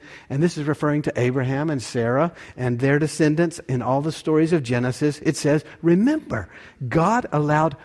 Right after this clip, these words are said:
no one to oppress them." And then moving on to a bit, verse sixteen or so, "When a famine broke out, God took care of God's people. He sent a man ahead of them, a man named Joseph, who was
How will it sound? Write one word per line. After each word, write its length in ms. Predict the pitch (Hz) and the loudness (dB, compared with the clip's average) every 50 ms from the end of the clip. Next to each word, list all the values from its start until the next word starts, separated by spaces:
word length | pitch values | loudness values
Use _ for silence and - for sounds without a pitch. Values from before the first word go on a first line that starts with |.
| - _ - | -16 _ -4
no 300 | 127 123 143 175 254 277 | -2 2 4 6 6 6
one 340 | 220 143 135 135 151 160 - | 6 4 4 2 2 0 0
to 200 | - 170 170 185 | 2 2 2 2
oppress 420 | 175 - - 127 107 107 - - | 2 0 -2 -4 -4 -4 -6 -10
them." 240 | - 110 104 110 113 - _ _ _ _ _ _ _ _ _ _ _ _ _ _ _ _ _ _ - _ _ _ _ _ _ _ _ _ _ _ _ _ _ _ _ - - - - - - - | -10 -10 -10 -10 -12 -14 _ _ _ _ _ _ _ _ _ _ _ _ _ _ _ _ _ _ -20 _ _ _ _ _ _ _ _ _ _ _ _ _ _ _ _ -20 -20 -20 -20 -20 -8 -2
And 160 | 165 160 170 | 0 4 6
then 280 | 185 196 190 180 151 - - - _ _ _ _ _ _ _ _ _ _ _ _ _ | 8 8 6 6 2 -4 -10 -20 _ _ _ _ _ _ _ _ _ _ _ _ _
moving 380 | - 165 180 190 180 185 175 175 | 2 6 8 8 8 8 6 6
on 240 | 175 175 175 175 - | 6 4 4 2 2
to 100 | 175 165 | 2 0
a 60 | 151 | 2
bit, 240 | 151 175 170 - - | 2 2 2 2 2
verse 260 | 156 170 170 156 143 | 2 2 2 2 0
sixteen 600 | - 180 160 - - - - 180 175 175 165 151 | 0 -2 -2 -2 -4 -4 2 2 4 4 4 4
or 60 | 135 | 2
so, 200 | 123 - 135 127 | 0 0 0 0
"When 200 | 127 143 175 185 | 4 6 6 6
a 60 | 190 180 | 6 4
famine 560 | - - - 175 156 175 226 262 285 247 175 | 2 -2 0 2 4 4 6 6 4 4 4
broke 300 | 131 120 110 101 - - | 2 0 -2 -2 -4 -8
out, 340 | 90 80 - - _ - - _ _ _ _ _ _ _ _ _ _ _ _ _ _ - | -10 -10 -12 -18 _ -20 -20 _ _ _ _ _ _ _ _ _ _ _ _ _ _ 0
God 260 | - 156 151 170 - | 2 4 4 4 4
took 160 | - 180 147 | 4 2 4
care 160 | - 185 175 | 4 2 4
of 80 | 180 175 | 4 4
God's 280 | 165 175 170 170 160 - | 2 2 0 0 -2 -4
people. 340 | - 196 202 196 196 110 | -4 -2 -2 -2 -2 -2
He 100 | 117 147 | 0 0
sent 220 | 156 - 202 190 180 | 2 2 2 4 4
a 20 | |
man 240 | 175 175 175 185 185 | 4 2 2 2 2
ahead 260 | 185 170 170 185 185 | 2 2 2 2 2
of 120 | 185 156 131 | 2 2 0
them, 180 | 127 120 110 - - - | -2 -4 -4 -6 -6 -2
a 60 | 156 156 | 0 2
man 240 | 165 170 180 185 | 4 4 4 4
named 180 | 180 180 175 160 | 4 4 4 2
Joseph, 560 | 123 117 131 147 156 175 175 143 135 131 120 | 0 0 2 4 4 6 4 4 2 0 2
who 120 | 156 156 151 | 2 4 4
was 180 | 151 143 - | 4 2 0